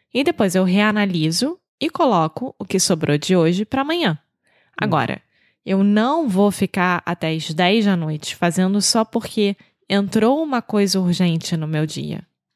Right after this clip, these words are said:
Speaker 2: Sim.
Speaker 1: Você entende o que eu tô falando?
Speaker 2: Eu entendo, super. Então,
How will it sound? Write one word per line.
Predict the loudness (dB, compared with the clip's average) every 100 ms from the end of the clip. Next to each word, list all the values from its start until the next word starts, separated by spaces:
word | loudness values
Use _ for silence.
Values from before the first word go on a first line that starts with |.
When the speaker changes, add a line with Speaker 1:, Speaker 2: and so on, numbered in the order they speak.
| _ _ _ _ _ _ _ -12
Speaker 2:
Sim. | -4
Speaker 1:
Você | 0 0
entende | 2 0 0
o |
que | 0
eu |
tô | -2
falando? | -2 0 0 -2 -4 -8 _
Speaker 2:
Eu | 2 2
entendo, | 2 0 0 -8 _
super. | -4 -4 -2 -4 -6 _ -20 -20 _ _ _ _ _ _ _ _
Então, | -6 -2 0 -2